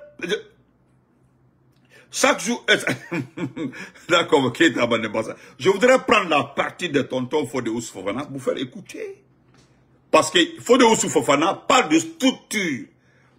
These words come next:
Quand un parti politique a une structure, il ne souffre de rien. Même si vous n'aimez pas aujourd'hui le, <laughs> le R P G, vous n'aimez pas l'I F D G,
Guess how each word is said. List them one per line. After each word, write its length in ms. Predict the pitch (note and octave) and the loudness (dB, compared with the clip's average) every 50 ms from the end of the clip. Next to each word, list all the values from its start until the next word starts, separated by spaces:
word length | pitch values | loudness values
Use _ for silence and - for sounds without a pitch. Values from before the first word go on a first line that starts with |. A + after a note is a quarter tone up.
| _ _ _ _ _ _ _ | _ _ _ _ _ _ _
Quand 180 | - G3+ G3+ F#3 E3 | 0 0 2 2 2
un 140 | F#3+ G#3+ G3 | 2 0 0
parti 440 | C3+ - E3 D3+ B2+ - - D#3+ | 0 0 0 0 0 0 -2 -2
politique 400 | C#3+ - C3+ B2+ B2+ - C3+ - C3 | -2 0 -4 -8 -6 -6 -4 -2 0
a 120 | A#2 A#2 | 0 2
une 120 | B2 A#2+ A2+ | 2 0 -2
structure, 480 | - - E3 - - - - B3 D#4 - _ _ _ _ _ _ _ _ _ _ _ _ - | -4 -10 -14 -14 -14 -12 -12 -12 -12 -12 _ _ _ _ _ _ _ _ _ _ _ _ -4
il 160 | D3+ D#3 D3 | -2 -2 2
ne 100 | D3 C#3+ | 2 0
souffre 380 | C3+ - - - C#3 B2 - B2+ | 0 0 0 0 0 0 0 -2
de 120 | A#2+ B2+ | 0 0
rien. 340 | C3 C3+ D3 D3 D#3 C#3 C3 - _ _ _ _ _ _ _ _ _ _ _ _ _ _ _ _ _ _ _ _ _ _ _ _ _ _ _ _ _ _ _ _ _ _ _ _ _ _ _ _ _ _ _ _ _ _ _ _ _ _ _ _ _ _ _ _ _ _ _ _ _ - | 0 0 0 0 0 0 -2 -4 _ _ _ _ _ _ _ _ _ _ _ _ _ _ _ _ _ _ _ _ _ _ _ _ _ _ _ _ _ _ _ _ _ _ _ _ _ _ _ _ _ _ _ _ _ _ _ _ _ _ _ _ _ _ _ _ _ _ _ _ _ -6
Même 340 | E3+ A3 D4+ F4+ F4+ E4+ | 2 4 6 6 6 4
si 260 | C4 - - C#4+ C#4+ B3+ | 2 2 4 4 4 4
vous 120 | A3 A3 | 4 2
n'aimez 280 | G3 G3 G3 F#3+ F#3+ F#3 | 2 2 2 2 2 0
pas 240 | - - G#3+ G#3 F#3+ | 2 4 6 6 6
aujourd'hui 440 | E3+ C#3+ B2+ D#3+ D#3 C#3+ D3 E3+ D#3+ | 6 4 0 -2 -2 -2 -2 -4 -2
le, 140 | C#3+ C#3 C3+ C3 B2+ - | -2 -2 -2 -4 -6 0
<laughs> 0 | D#3+ D#3+ | 0 0
le 260 | C#3 C3 B2+ C3+ C3+ | 2 2 2 0 0
R 120 | C3 C3+ | -2 -4
P 140 | - - G#2 | -10 -16 -16
G, 120 | F#2+ - _ _ _ _ _ _ _ _ _ _ _ _ _ _ _ _ _ _ | -16 -18 _ _ _ _ _ _ _ _ _ _ _ _ _ _ _ _ _ _
vous 200 | - A#2 D3 E3+ | -8 -4 -4 -2
n'aimez 300 | E3+ E3+ E3+ E3 E3 E3 | 0 0 0 2 2 0
pas 200 | E3 - G#3 F#3+ | 2 4 4 4
l'I 220 | E3 D3+ D#3+ E3 D#3+ | 4 4 2 4 4
F 120 | D3 B2+ | 4 2
D 180 | A#2+ C3+ C3 A#2+ | 2 -2 -2 -2
G, 300 | A2+ A#2+ G#2+ - _ | -4 -8 -12 -12 _